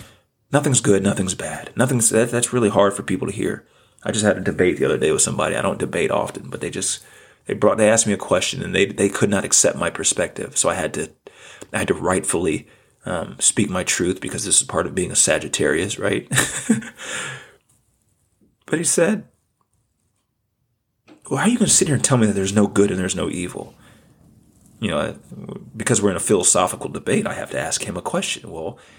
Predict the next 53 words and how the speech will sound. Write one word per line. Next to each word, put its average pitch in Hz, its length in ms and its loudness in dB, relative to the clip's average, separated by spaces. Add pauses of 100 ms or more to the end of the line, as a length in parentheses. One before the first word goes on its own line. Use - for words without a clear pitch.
(260)
how 139 220 4
is 143 120 2
it 135 120 4
what's 139 160 2
good 139 240 4
over 123 160 4
here 139 300 0
is 101 200 -2
not 110 220 -4
evil, 107 460 -2 (240)
is 110 140 -6
not 107 180 0
good 107 140 2
over 104 200 2
there? - 380 -4 (280)
And 107 100 -2
how 120 100 4
come 127 160 -2
what's 117 240 2
evil 113 260 2
over 107 140 2
there 113 260 2
is 98 260 -6 (880)
good 107 180 6
over 98 180 4
here? 120 240 0
How 101 140 0
can 127 140 -4
be, 120 80 0 (220)
how 139 80 -2
can 143 180 -2
one 139 140 4
thing, 151 480 -6 (560)
how 147 80 -4
can 147 140 -2
one 147 140 2
thing 151 200 0
be 123 120 2
two 139 160 -2
different 127 280 2
things? - 300 -2
That - 140 -2
means 135 200 2
it's - 180 0
not - 260 0
really 127 300 4
real. 143 300 0
It's 107 120 -2
just - 180 0
based 120 220 2
upon 120 440 -2
man's 113 240 2
perspective. - 680 -6